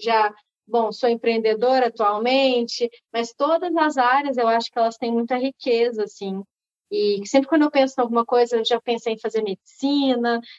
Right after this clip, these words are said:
Então, é, eu acho que de alguma forma isso tá na minha personalidade, tá no meu mapa astral, eu tenho bastante influência de ar, assim. Então, eu fico, é, querendo saber um pouquinho de cada coisa.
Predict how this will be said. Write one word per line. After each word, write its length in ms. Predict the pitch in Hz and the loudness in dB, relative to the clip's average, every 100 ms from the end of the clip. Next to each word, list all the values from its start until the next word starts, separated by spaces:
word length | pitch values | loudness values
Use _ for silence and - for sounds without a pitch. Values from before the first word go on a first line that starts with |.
| _ | _
Então, 520 | - 262 262 269 262 247 | -4 0 2 2 0 -2
é, 600 | 254 240 233 220 208 202 - - - | -2 0 0 0 -2 -4 -10 -18 -18
eu 340 | - - 156 | -14 -10 -4
acho 240 | - - - | 0 0 -2
que 80 | 247 | 0
de 60 | |
alguma 320 | 262 262 277 339 - | 0 2 0 0 -2
forma 480 | 240 240 294 302 240 | 0 2 2 2 0
isso 160 | 226 - | -2 -2
tá 80 | |
na 120 | 226 220 | -2 -2
minha 120 | 220 | -2
personalidade, 800 | 226 - 220 214 202 202 240 - | -4 -6 -6 -4 0 0 0 0
tá 120 | 220 | -4
no 80 | 208 | -2
meu 140 | 208 | -2
mapa 260 | 202 202 202 | -2 0 -2
astral, 680 | 220 - 208 196 247 262 | -4 -6 0 2 2 2
eu 100 | 220 | -2
tenho 300 | 202 202 202 202 | -4 -6 -6 -6
bastante 380 | 214 - 233 277 | -8 -6 -6 -4
influência 440 | 262 240 220 233 | -2 2 0 0
de 200 | 202 214 | -2 0
ar, 400 | 208 196 240 269 | 0 2 2 2
assim. 440 | 196 190 - 220 269 - - - _ | 0 -6 -8 -4 -4 -6 -20 -20 _
Então, 160 | 220 233 | -2 -2
eu 40 | |
fico, 400 | 233 262 269 240 _ - _ | -2 -4 -2 -2 _ -20 _
é, 140 | 208 220 | -2 0
querendo 400 | 247 262 285 294 | 0 2 2 0
saber 280 | 302 262 | 0 0
um 80 | 277 | 0
pouquinho 400 | 269 294 - 294 | 0 -2 0 0
de 140 | 311 311 | 0 -2
cada 300 | 285 277 294 | 0 0 -2
coisa. 560 | - 233 214 196 190 | -2 0 2 0 -4